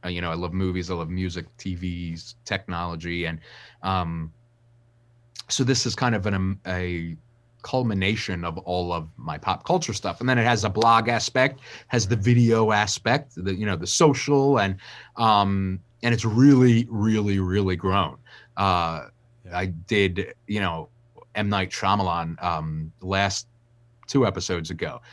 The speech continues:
Speaker 1: who is one of my favorite directors ever. And it's like, to get, you know, a half hour with M. Night, like, what? Like, this is like a dream come true.
Speaker 2: Yeah.
Speaker 1: And, um, it's awesome. It's really awesome. And, uh, it's expanding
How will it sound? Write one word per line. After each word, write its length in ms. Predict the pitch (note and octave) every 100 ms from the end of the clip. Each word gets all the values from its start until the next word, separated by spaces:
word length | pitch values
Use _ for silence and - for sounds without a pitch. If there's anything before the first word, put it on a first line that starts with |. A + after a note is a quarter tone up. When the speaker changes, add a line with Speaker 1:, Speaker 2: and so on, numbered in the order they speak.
| -
Speaker 1:
who 180 | - A2+
is 100 | G#2
one 120 | G#2+ A2+
of 60 |
my 140 | G#2 F#2
favorite 300 | A#2 A2+ A2+
directors 440 | A2 G2 G2 F2+ -
ever. 420 | G#2 B2 A2 - - _ _ _ -
And 120 | A2
it's 140 | G2+ -
like, 360 | A2 G#2 - _ -
to 100 | A#2+
get, 380 | G2 A2+ C3 - _ _ -
you 120 | B2
know, 220 | G2+ G2
a 40 | F2
half 300 | B2+ B2 -
hour 340 | F2 G#2+ A#2+
with 220 | G2+ - -
M. 240 | A#2 A#2
Night, 340 | G2 F2 C#3 C#3
like, 300 | G#2+ G2+ F#2+ - - _ _ _ _ _ _ _
what? 480 | - - D#3+ - - -
Like, 260 | C3 C#3+
this 200 | C3+ D#3+
is 140 | C#3 A#2+
like 140 | A#2+
a 40 | B2
dream 300 | A#2 C#3 C#3+
come 200 | D3 C#3
true. 420 | D3 G#3 - - - - - - - -
Speaker 2:
Yeah. 180 | C3 C#3
Speaker 1:
And, 180 | C3 C3
um, 520 | B2+ A#2 A2 G#2 G2 _ _ _ _ _ _ _ _ _ _ -
it's 200 | E3+ F3+
awesome. 440 | D#3+ D#3 - D#2+ B1 _ -
It's 160 | A#2+
really 340 | A#2+ C3+ C3+ B2
awesome. 500 | G#2+ G#2 A2+ G#2+ G#2
And, 320 | G2+ G2+ G2
uh, 380 | G2 F#2+ F#2 F2+
it's 180 | G2 F#2+
expanding 1080 | F#2+ - A#2 A#2 A2 G#2+ G#2 G2 F#2+ E2+